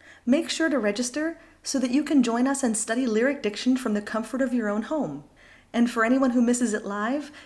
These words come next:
you can watch the replay on YouTube at your own convenience. There are two versions of this podcast, the full video tutorial and the audio version for people who want to listen on the go.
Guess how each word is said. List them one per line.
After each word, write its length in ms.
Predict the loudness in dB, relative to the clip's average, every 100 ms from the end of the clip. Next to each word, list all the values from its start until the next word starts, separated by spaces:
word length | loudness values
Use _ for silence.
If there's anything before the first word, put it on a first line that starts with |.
| -4
you 100 | 0
can 200 | 4 4
watch 240 | 4 2
the 80 | -2
replay 480 | 0 -2 -2 -2 2
on 160 | 4
YouTube 500 | 4 2 0 -4 -4 -2
at 180 | -4
your 120 | -2 -2
own 180 | 0
convenience. 840 | 4 6 8 6 4 -2 -6 -6 -8 _ _ _ _ _ -20 -4
There 160 | 2 2
are 60 |
two 320 | 2 4 4 6
versions 400 | 4 4 4 4
of 80 |
this 120 | -2 -6
podcast, 760 | -6 -6 -4 -6 -6 -8 -16 -20 -20 _
the 80 | -8
full 300 | -2 0 0
video 340 | 2 2 2
tutorial 720 | 0 -4 -4 -2 0 -2 -4 0
and 120 | 4
the 120 | 4
audio 360 | 2 2 4 2
version 560 | 0 -2 2 0 0 -8
for 160 | -4 -2
people 280 | 0 -2 0
who 100 | 2
want 240 | 2 2
to 80 | 0
listen 300 | -2 0 0
on 100 | 2
the 100 | 2
go. 360 | 2 0 -4